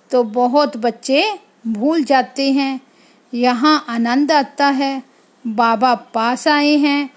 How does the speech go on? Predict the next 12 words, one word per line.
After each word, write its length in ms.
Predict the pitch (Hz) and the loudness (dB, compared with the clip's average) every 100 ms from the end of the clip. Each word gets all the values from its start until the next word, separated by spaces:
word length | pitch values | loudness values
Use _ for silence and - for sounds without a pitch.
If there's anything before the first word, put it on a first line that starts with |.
| _ _ _ _ - | _ _ _ _ -8
बाबा 420 | 220 240 240 349 | 0 2 4 2
कहते 540 | 302 247 226 - 226 | 2 -2 -2 -4 -4
हैं, 520 | 220 233 277 359 233 170 | -2 0 0 0 -4 -10
"सदर्शन 840 | - 269 240 208 254 - 285 277 | -4 -2 -2 0 -2 -2 0 0
चक्रधारी 880 | - 220 - 240 233 202 208 202 233 | 0 -6 -2 -2 -2 -2 -4 -2 -6
बन, 340 | 185 220 269 427 403 - _ _ _ - | -4 0 0 -2 -6 -14 _ _ _ -4
ये 180 | 254 277 | 0 2
युक्ति 560 | 233 247 247 - 311 | 2 -2 -4 -4 -2
बताओ 720 | 247 240 233 208 208 247 392 320 208 _ _ - _ _ | 0 -2 0 0 2 4 4 2 -2 _ _ -20 _ _
कि 140 | 285 277 | 0 2
मुक्ति 580 | 262 262 - - 311 302 | 4 2 -4 -2 0 0
धाम 560 | 233 226 226 254 403 | -2 -2 0 0 -2